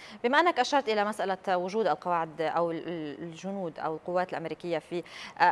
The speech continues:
النيجر، نعلم بأنه، آه، يعني حتى اللحظة بحسب التقارير هناك ما يقارب من eight hundred أو ثمانمائة إلى ألف، آه، جندي أمريكي يساعدون القوات هناك لمواجهة،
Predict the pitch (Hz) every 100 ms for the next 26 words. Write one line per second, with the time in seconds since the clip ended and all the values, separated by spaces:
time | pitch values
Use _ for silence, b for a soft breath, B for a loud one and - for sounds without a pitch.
0 | 185 190 196 202 220 214 190 165 196 196
1 | 190 180 160 160 160 165 170 175 202 -
2 | 196 190 185 180 190 202 180 - 185 196
3 | 208 202 214 214 214 196 202 196 196 208
4 | 208 196 - B B - 190 196 196 -
5 | 220 208 - 202 196 175 - 175 180 180
6 | 190 190 202 185 151 185 180 185 202 -
7 | - - 170 160 180 180 160 175 175 175
8 | 180 175 185 165 175 202 185 143 - 180
9 | 180 - 175 170 170 175 175 170 170 170
10 | 175